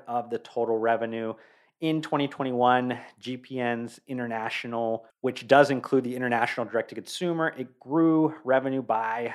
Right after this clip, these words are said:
twenty-nine point six percent year over year. This was driven by volume growth in all regional markets, as strong demand was driven by both the covid nineteen effect, market inventory rebuild in the early part of the year, and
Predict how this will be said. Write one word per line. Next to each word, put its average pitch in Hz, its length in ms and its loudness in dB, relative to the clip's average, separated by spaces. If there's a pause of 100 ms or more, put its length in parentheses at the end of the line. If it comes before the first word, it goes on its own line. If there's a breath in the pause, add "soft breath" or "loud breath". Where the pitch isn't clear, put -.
(120)
twenty-nine 135 540 0
point 113 240 -8
six - 240 -6
percent 131 400 -4
year 131 140 0
over 127 80 -4
year. 123 340 4
This - 420 -8
was 107 200 -4
driven 123 280 -2
by 107 280 -2 (160)
volume 139 420 4
growth 131 460 2 (200)
in 147 80 0
all 180 140 10
regional 170 380 0
markets, 147 560 0
as 120 260 -4
strong 147 320 -2
demand 131 420 -2
was 117 460 -4
driven 113 340 -12
by 110 160 -6
both 113 280 -8
the 110 140 -12
covid 120 260 -6
nineteen 120 420 -6
effect, 147 400 0
market 127 380 0
inventory 120 480 -6
rebuild 202 580 4
in 131 140 -4
the 123 160 -6
early 131 180 0
part 127 240 0
of 117 60 -2
the 127 80 -4
year, 196 360 4
and 170 280 0